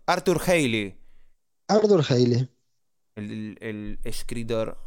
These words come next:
Speaker 2: No es de los más famosos como, no sé, Robin Cook o,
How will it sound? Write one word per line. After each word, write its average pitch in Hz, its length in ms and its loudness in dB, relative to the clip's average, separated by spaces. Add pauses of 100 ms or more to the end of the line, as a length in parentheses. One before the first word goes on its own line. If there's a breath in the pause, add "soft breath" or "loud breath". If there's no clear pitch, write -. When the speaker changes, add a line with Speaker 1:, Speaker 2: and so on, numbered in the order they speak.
(720)
Speaker 2:
No 165 260 4
es 180 120 2
de 175 100 6
los 165 140 4
más 175 200 0
famosos 185 540 4
como, 127 340 4
no 131 80 2
sé, 120 320 4
Robin 143 320 4
Cook 156 380 6
o, 123 540 2